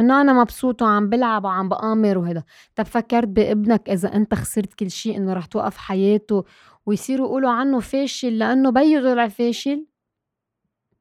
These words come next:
طب تعرف إنه بيقولوا ابن هيدا الزلمة هيك صار فيه لأنه حرام بيو طلع أمرجي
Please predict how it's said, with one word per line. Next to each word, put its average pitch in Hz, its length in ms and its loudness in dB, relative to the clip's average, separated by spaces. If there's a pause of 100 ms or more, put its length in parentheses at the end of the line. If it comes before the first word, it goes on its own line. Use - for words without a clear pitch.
(680)
طب - 160 -12
تعرف 233 280 0
إنه 202 140 -2
بيقولوا 208 380 0
ابن 196 220 4
هيدا 180 260 2
الزلمة 180 480 -2
هيك 165 260 -4
صار 170 220 -4
فيه 185 240 -4
لأنه 175 320 -4
حرام 214 600 -4 (580)
بيو 202 600 4 (360)
طلع 214 380 -2
أمرجي 180 580 0